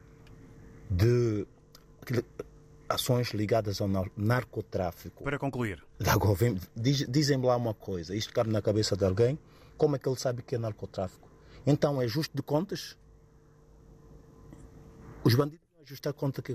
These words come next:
Speaker 1: com outros bandidos que estavam ali na Assembleia, será? No Palácio do Governo?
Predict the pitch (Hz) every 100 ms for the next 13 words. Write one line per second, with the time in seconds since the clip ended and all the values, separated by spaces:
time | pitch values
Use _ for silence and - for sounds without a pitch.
0 | 110 - 123 139 123 123 123 127 - 135
1 | 113 113 123 113 - 107 120 156 135 120
2 | 107 139 - _ _ _ _ _ _ _
3 | - - - 104 123 123 123 117 113 156
4 | 170